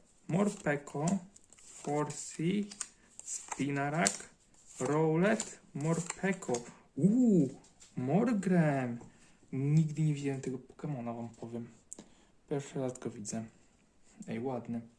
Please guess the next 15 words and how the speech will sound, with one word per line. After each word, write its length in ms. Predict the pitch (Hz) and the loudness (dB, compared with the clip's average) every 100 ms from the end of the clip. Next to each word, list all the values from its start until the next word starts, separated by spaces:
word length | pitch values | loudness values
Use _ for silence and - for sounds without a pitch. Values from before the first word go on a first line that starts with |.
| _ _ - - - - _ - | _ _ -20 -20 -20 -20 _ 0
I 220 | 190 190 180 - _ _ _ _ _ - | 2 2 -2 -14 _ _ _ _ _ -6
Manafi. 640 | 139 123 117 - 120 117 - - _ _ _ _ - - - | -2 -2 -4 -6 -8 -10 -16 -20 _ _ _ _ -20 -20 -10
Ej, 180 | 117 113 | -8 -4
ładny 440 | 160 196 170 127 | -2 2 2 0
ten 240 | - 117 | -6 -6
Morgrem. 560 | 117 113 110 - 113 110 113 - _ _ _ _ _ _ _ | -6 -6 -8 -10 -8 -8 -8 -16 _ _ _ _ _ _ _
Super. 800 | - - 185 - 127 123 120 - - _ _ _ _ _ _ _ _ _ _ _ _ _ _ _ _ _ _ _ _ - | -10 -4 -4 -4 -4 -2 -4 -8 -20 _ _ _ _ _ _ _ _ _ _ _ _ _ _ _ _ _ _ _ _ -4
Hmm. 520 | 175 170 135 135 139 - _ _ _ _ _ _ _ _ _ _ _ _ _ _ | 0 0 -2 -8 -14 -18 _ _ _ _ _ _ _ _ _ _ _ _ _ _
No 100 | 180 | 0
ładnie, 400 | 190 120 120 123 127 - | 2 0 -2 -8 -10 -10
ładna, 340 | 147 127 123 127 | -4 -2 -2 -4
ładna, 360 | 139 123 127 | -2 -4 -2
ładna, 220 | 127 120 131 | -2 0 0
ładna 280 | 127 123 | 0 -2
karta. 420 | 123 127 - 139 | -6 -8 -6 -8